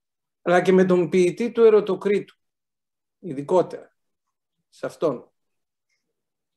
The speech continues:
Επομένως, και με τη στέγη Βιντσέντζος Κορνάρος,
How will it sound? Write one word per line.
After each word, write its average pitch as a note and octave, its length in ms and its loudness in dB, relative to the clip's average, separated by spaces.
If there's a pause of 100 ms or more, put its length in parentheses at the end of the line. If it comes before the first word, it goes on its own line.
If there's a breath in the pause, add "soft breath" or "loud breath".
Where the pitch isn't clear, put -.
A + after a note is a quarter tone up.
(520)
Επομένως, F3+ 760 -4 (1040)
και F3 120 -8
με F3 140 -4
τη D#3 160 -10
στέγη G3+ 460 0
Βιντσέντζος F#3 560 -4
Κορνάρος, D#3+ 880 -6